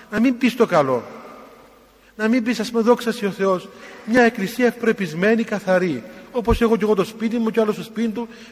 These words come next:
και ο καθένας στο σπίτι του". Έτσι και ένας κοινός χώρος να έχει μια ευπρέπεια. Δηλαδή, έχει μεγάλη σημασία ο άνθρωπος να έχει καλούς λογισμούς, να παράγει καλούς λογισμούς.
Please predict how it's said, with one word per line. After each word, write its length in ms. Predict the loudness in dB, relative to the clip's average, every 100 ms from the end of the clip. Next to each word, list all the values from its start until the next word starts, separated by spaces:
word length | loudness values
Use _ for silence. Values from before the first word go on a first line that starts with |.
| -10
και 80 |
ο 20 | -2
καθένας 340 | 0 2 0
στο 80 | -4
σπίτι 240 | -6 -4
του". 160 | -2 -2
Έτσι 180 | -2 0
και 80 |
ένας 260 | 2 2 0
κοινός 340 | -4 2 2 2
χώρος 480 | 0 2 2 -2 -10 -20 -20 -20 -20 -12 -4
να 60 |
έχει 160 | 0 2
μια 160 | 2 2
ευπρέπεια. 680 | 2 4 4 2 -4 -6 -10 -18 -20 -20 -20 -20 -20 _ _ _ _ _
Δηλαδή, 580 | -6 2 2 2 0 -4 -12 -20 -20 -20 -20 -20 -20 _ -2
έχει 260 | 0 2
μεγάλη 400 | 0 2 2 2
σημασία 800 | 0 -4 -2 -2 -2 -2 2 2 0
ο 100 | 0
άνθρωπος 760 | 2 0 -2 -2 -2 -4 -8 -20 -20 -20 -20 -20 -20
να 140 | 0 2
έχει 160 | 2
καλούς 380 | 0 2 2 2
λογισμούς, 520 | 2 2 0 -2 -2
να 140 | -2 0
παράγει 440 | 2 4 4 2
καλούς 300 | 0 0 2
λογισμούς. 600 | 2 0 -2 -4 -6 -6